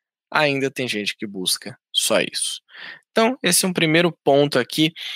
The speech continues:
sobre a parábola do semeador. Mas tem mais, tem muito mais coisa. Bom, vamos pro segundo trecho, que diz assim: "Outra parte caiu em lugares pedregosos onde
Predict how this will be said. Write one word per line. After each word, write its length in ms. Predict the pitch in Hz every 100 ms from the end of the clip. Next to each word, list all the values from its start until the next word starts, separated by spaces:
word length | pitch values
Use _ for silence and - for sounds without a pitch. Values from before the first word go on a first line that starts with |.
| - - -
sobre 400 | - 143 135 131
a 80 | 139
parábola 440 | - 131 123 127 127
do 120 | 127
semeador. 680 | - 123 127 139 110 55 53
Mas 140 | 160
tem 140 | 247 233
mais, 580 | 160 107 92 - - - _ _ _ -
tem 100 | 139
muito 220 | 147 151
mais 220 | 151 -
coisa. 340 | - 60 - - _ _ _ - - - _
Bom, 140 | 165 135
vamos 180 | 185 202
pro 140 | 208
segundo 380 | - 180 180 170
trecho, 420 | - 82 69 -
que 100 | 131
diz 220 | 135 147
assim: 300 | 160 - - - _ _ _ _ - - - _ _
"Outra 380 | 254 320 240 120
parte 720 | - 120 120 101 - - - _ _
caiu 500 | - 120 117 147 135
em 100 | 123
lugares 640 | 120 123 131 135 135 139 -
pedregosos 1080 | - 180 196 147 104 95 101 139 175 147
onde 440 | 120 117 117 123